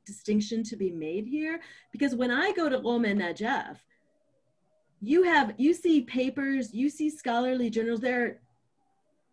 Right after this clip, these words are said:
dozens of scholarly journals in Najaf on just this topic. And one very famous, um,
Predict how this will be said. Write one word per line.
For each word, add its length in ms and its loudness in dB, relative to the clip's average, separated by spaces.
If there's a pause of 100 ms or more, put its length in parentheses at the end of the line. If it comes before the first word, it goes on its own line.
(560)
dozens 760 4
of 100 -2
scholarly 500 0
journals 580 -4
in 160 -2
Najaf 440 -6 (260)
on 420 2 (160)
just 260 0 (140)
this 200 0
topic. 540 -6 (680)
And 340 2
one 480 2
very 600 2
famous, 760 -2 (100)
um, 340 -4